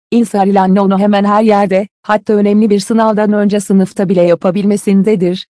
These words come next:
O sırada sıcak bir banyo yapmak biraz güç olabilir.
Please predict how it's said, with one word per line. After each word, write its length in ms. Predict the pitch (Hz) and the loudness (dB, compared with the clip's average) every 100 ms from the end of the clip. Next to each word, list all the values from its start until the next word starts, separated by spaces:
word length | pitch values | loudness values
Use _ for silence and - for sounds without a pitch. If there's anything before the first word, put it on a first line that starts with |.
| _ | _
O 100 | 214 | -4
sırada 340 | - 208 196 | -2 -2 -2
sıcak 380 | 196 208 202 220 | -2 -2 0 0
bir 160 | 233 202 | -2 0
banyo 260 | 208 208 | 0 2
yapmak 440 | 214 185 185 233 240 | 2 0 0 -2 -2
biraz 320 | 240 240 220 | 0 0 0
güç 180 | 202 214 | -2 -2
olabilir. 600 | 180 175 151 143 139 - | 0 0 -2 -6 -8 -14